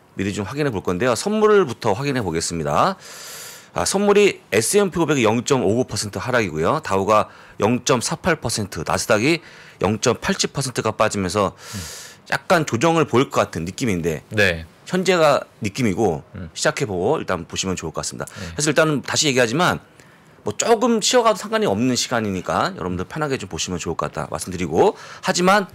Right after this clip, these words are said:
Speaker 1: 어떤 악재가 있어서 빠지는 게 아니기 때문에
Speaker 2: 음.
Speaker 1: 좀 편하게 보시면 좋을 것 같고요. 오늘 준비된 내용 같이 보시-, 보시겠습니다.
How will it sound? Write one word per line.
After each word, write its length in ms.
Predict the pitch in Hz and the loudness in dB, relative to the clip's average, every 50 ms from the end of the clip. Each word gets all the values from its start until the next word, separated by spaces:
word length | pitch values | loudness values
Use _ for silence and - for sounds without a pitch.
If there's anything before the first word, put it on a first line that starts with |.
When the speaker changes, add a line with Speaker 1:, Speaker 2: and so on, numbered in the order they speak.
| - - - - - - | -20 -20 -20 -20 -14 -6
Speaker 1:
어떤 260 | - 98 104 - 156 131 | -4 -4 -2 0 0 0
악재가 420 | 95 98 - - - 226 214 208 | 0 0 -2 0 2 4 4 4
있어서 200 | 143 - - 123 | 4 2 2 2
빠지는 300 | - 131 120 113 120 127 | 2 2 2 2 0 0
게 60 | 120 98 | 0 0
아니기 200 | 82 82 85 87 | 0 -2 -4 -4
때문에 480 | - 90 85 82 80 80 90 120 151 160 | -2 -2 -2 -2 -2 -4 -2 -2 -4 -4
Speaker 2:
음. 60 | 80 | -6
Speaker 1:
좀 100 | 82 92 - | -10 -12 -12
편하게 280 | - 127 123 113 101 | -10 -10 -8 -8 -8
보시면 280 | 85 - - - 82 78 | -8 -8 -10 -10 -10 -10
좋을 160 | - 85 78 | -8 -8 -8
것 100 | - 73 | -8 -8
같고요. 260 | 76 - 131 135 120 - - - - - - - - - | -4 0 0 0 0 0 -4 -12 -12 -12 -12 -12 -6 -2
오늘 180 | 104 107 110 | -2 0 0
준비된 340 | - 110 104 107 120 110 107 | 0 -2 0 0 0 2 2
내용 120 | 101 98 | 0 -2
같이 220 | 87 92 - - - | -2 -4 -6 -8 -6
보시-, 280 | 90 85 87 82 104 | -6 -4 -4 -4 -4
보시겠습니다. 840 | - - - 87 85 95 92 - - 90 82 71 76 95 143 175 | -6 -6 -8 -4 -2 -2 -2 -2 -2 -4 -4 -2 0 0 0 0